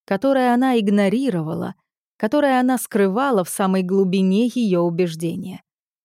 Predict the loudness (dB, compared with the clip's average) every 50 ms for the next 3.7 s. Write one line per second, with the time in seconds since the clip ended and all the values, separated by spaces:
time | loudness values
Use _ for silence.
0 | _ _ _ _ _ _ -4 -2 -2 0 0 0 0 0 0 0 -2 -4 -4 -2
1 | -2 0 0 -2 -4 -6 _ _ _ _ _ _ _ -18 -8 -4 -2 -2 0 0
2 | 0 0 2 0 -2 -4 -6 -6 -6 -4 -2 0 0 2 2 0 0 0 -2 -4
3 | -4 -6 -4 -2 -2 -2 -2 -4 -6 -8 -8 -8 -8 -10